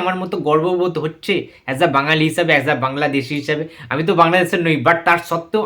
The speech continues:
আমার কিন্তু অত্যন্ত প্রাউড ফিল হচ্ছে এই বিষয়টাকে ভেবে যে এটা সত্যিই হতে চলেছে finally। So, প্রেস মিটিংটা অসাধারণ হয়েছে। সাকিব খান খুব ভালো করে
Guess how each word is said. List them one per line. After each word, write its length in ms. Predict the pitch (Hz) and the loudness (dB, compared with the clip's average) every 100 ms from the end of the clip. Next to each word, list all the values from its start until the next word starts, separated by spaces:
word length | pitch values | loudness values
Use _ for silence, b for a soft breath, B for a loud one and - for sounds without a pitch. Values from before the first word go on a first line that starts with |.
| 170 | -2
আমার 160 | 170 165 | -2 -2
কিন্তু 200 | 175 180 190 B B 180 | -4 -6 -8 B B -8
অত্যন্ত 320 | 180 226 208 226 | 0 2 4 4
প্রাউড 220 | 180 160 - | 6 4 4
ফিল 140 | 175 139 | 0 2
হচ্ছে 220 | 135 123 151 131 | 0 -2 -6 -2
এই 60 | 165 135 | -2 -2
বিষয়টাকে 500 | 120 135 123 131 143 123 B B B _ _ _ _ - | 0 2 2 0 -2 -4 B B B _ _ _ _ -6
ভেবে 400 | 117 180 147 110 - b b - | 2 2 4 0 -2 b b -4
যে 60 | 127 | 0
এটা 140 | 147 190 - | 2 2 0
সত্যিই 380 | 175 - 214 202 | -6 0 4 4
হতে 160 | 151 196 - - | 4 0 -2 0
চলেছে 300 | 165 175 170 131 | 4 6 4 0
finally। 440 | 135 127 120 107 92 b b b b b - | -2 0 -2 -4 -10 b b b b b 0
So, 80 | 220 226 220 _ | 6 6 4 _
প্রেস 200 | - 208 214 | 2 2 2
মিটিংটা 340 | 208 214 196 185 156 | -2 -2 0 0 0
অসাধারণ 380 | - 214 196 202 | -2 2 4 4
হয়েছে। 180 | 196 185 208 | 0 -4 -2
সাকিব 260 | 160 165 202 | -2 -2 -6
খান 120 | - 208 - | -4 -4 -2
খুব 120 | 233 202 170 | -2 2 2
ভালো 160 | 175 175 | 2 0
করে 160 | 190 | -2